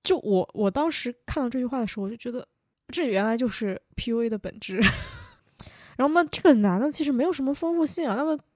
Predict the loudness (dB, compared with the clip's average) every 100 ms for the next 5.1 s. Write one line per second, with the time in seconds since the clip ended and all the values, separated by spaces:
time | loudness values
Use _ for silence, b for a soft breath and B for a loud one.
0 | _ 2 6 6 6 4 6 4 6 6
1 | 6 6 6 6 6 6 4 2 4 2
2 | 6 6 6 6 2 2 -2 0 4 6
3 | 6 6 6 4 4 0 2 4 4 6
4 | 6 6 4 4 2 -2 -2 -4 -8 -14
5 | -14